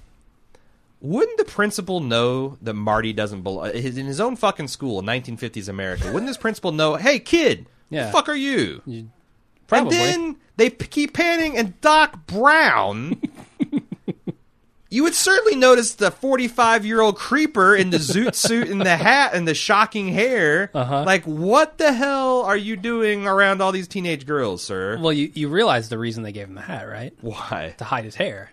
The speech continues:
Speaker 2: Like, he pulls it up. You can see the back is pulled up.
Speaker 1: But
Speaker 2: So it's all hidden under this
Speaker 1: does
Speaker 2: sh-,
Speaker 1: he
Speaker 2: this
Speaker 1: think
Speaker 2: hat,
Speaker 1: he's a
Speaker 2: but,
Speaker 1: teacher there?
Speaker 2: but you're right. He would know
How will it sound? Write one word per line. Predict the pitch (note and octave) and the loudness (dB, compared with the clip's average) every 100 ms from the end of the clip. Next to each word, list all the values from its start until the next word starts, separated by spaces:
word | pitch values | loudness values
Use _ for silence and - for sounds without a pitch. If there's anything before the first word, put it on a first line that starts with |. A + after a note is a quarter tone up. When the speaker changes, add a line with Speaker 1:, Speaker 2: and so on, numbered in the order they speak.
| _ | _
Speaker 2:
Like, | C3 | -8
he | - E3 | -6 -8
pulls | - E3+ C3 | 0 0 2
it | C3+ | -2
up. | A2 - | -4 -6
You | A#2 | -10
can | B2 | -10
see | - | -8
the | C3 | -8
back | A#2 A#2+ C3+ | -6 -6 -6
is | - | -10
pulled | - - C#3 B2 | -14 -6 -6 -4
up. | B2 - - _ _ _ | -8 -10 -14 _ _ _
Speaker 1:
But | - C4+ - | -8 -8 -4
Speaker 2:
So | D3+ | -4
it's | C#3 | -2
all | D3 | -4
hidden | C#3+ F3 D#3+ | -2 -4 -2
under | C#3 A#2+ | -4 -4
this | A2+ - - | -6 -8 -10
Speaker 1:
does | C4 | -8
Speaker 2:
sh-, | B3 | -4
Speaker 1:
he | C4+ | -4
Speaker 2:
this | - | -2
Speaker 1:
think | B3 G#3+ | -2 2
Speaker 2:
hat, | E3+ F#3 | 2 2
Speaker 1:
he's | |
a | D3+ | 0
Speaker 2:
but, | E3 | -2
Speaker 1:
teacher | D3 G3 C4+ | -2 -2 -2
there? | D4 D#4 - | 0 -2 0
Speaker 2:
but | D#3+ | 0
you're | C#3+ C3 | 2 2
right. | C#3+ G3 A#2+ A#2+ | 4 4 2 -6
He | - - E3 | -14 -4 -2
would | D#3 D3+ | 0 0
know | C#3+ D3 C3 B2 A2+ | 2 2 2 0 -2